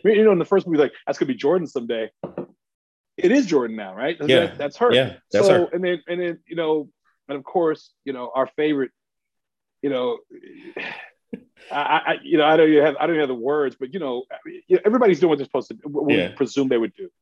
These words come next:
Speaker 2: Yeah.
Speaker 1: right?
Speaker 2: Yeah.
Speaker 1: So even Shelby on a reality show, like, it's brilliant. Like, they were like, "Oh,
Speaker 2: Yeah.
Speaker 1: yeah, we're just gonna take the time."
Speaker 2: Yeah.
Speaker 1: And, like, just put her on a reality show. It's, it's
Speaker 2: Yeah.
Speaker 1: okay. It's
Speaker 2: Yeah.
Speaker 1: okay.
Speaker 2: Yeah.
Speaker 1: And it, and it works.
Speaker 2: Yeah.
Speaker 1: 'Cause Melissa D'Souza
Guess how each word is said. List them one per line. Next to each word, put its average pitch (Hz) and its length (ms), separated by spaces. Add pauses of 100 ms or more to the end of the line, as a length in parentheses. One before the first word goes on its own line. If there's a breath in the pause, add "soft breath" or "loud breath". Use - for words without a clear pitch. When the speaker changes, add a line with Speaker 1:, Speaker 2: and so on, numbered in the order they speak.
(200)
Speaker 2:
Yeah. 107 80
Speaker 1:
right? 120 140 (300 soft breath)
Speaker 2:
Yeah. - 80
Speaker 1:
So 147 280 (1040)
even 190 220
Shelby 143 680 (460)
on 147 160
a 139 120
reality 147 440
show, 120 180
like, 127 140
it's 131 120
brilliant. 151 440
Like, 135 120
they 185 60
were 175 60
like, 160 160
"Oh, 226 120
Speaker 2:
Yeah. - 80
Speaker 1:
yeah, - 60
we're 190 120
just 214 120
gonna 175 140
take 180 240
the 147 100 (160)
time." 170 320 (220)
Speaker 2:
Yeah. 104 160
Speaker 1:
And, 262 60
like, 277 160 (100)
just 302 300
put - 160
her 349 140
on 285 80
a 262 160
reality - 360
show. 110 240
It's, 196 200
it's - 100
Speaker 2:
Yeah. 104 100
Speaker 1:
okay. - 180 (300)
It's 131 80
Speaker 2:
Yeah. 139 80
Speaker 1:
okay. 110 200 (300)
Speaker 2:
Yeah. 180 140
Speaker 1:
And 175 120
it, 135 240
and 175 120
it 98 200
works. 123 540
Speaker 2:
Yeah. 107 180
Speaker 1:
'Cause 131 100
Melissa 160 280
D'Souza 135 540